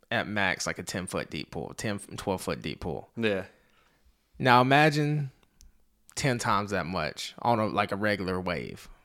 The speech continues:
Speaker 1: Now, a hundred foot wave, it's gonna be a whole lot fucking more. Like, it, it's just concrete.
Speaker 2: Yeah.
Speaker 1: Like they say, I think it's if you fall, what, eighty foot into water, it can kill you?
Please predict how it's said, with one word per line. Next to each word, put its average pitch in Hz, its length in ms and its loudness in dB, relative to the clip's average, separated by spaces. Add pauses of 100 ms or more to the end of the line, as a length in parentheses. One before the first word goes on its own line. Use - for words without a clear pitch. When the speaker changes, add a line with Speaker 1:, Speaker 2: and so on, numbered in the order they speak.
(300)
Speaker 1:
Now, 110 360 4
a 120 120 6
hundred 220 320 10
foot 180 220 12
wave, 131 580 6 (480)
it's - 80 -8
gonna 240 160 6
be 214 60 12
a 190 120 12
whole 180 140 8
lot 156 260 10
fucking 113 240 2
more. 107 220 0
Like, 98 260 -2
it, 160 120 2
it's 165 180 2
just - 280 0
concrete. 127 500 4 (220)
Speaker 2:
Yeah. 117 360 10 (260)
Speaker 1:
Like 139 160 2
they 139 80 2
say, 160 260 4
I 151 40 4
think 147 200 -2
it's 139 160 -4
if 131 160 -6
you 131 60 -6
fall, 135 480 4
what, 127 320 2
eighty 139 220 4
foot 151 240 2
into 147 180 2
water, 151 320 6
it 156 80 -2
can 151 140 -4
kill 160 180 6
you? 165 180 4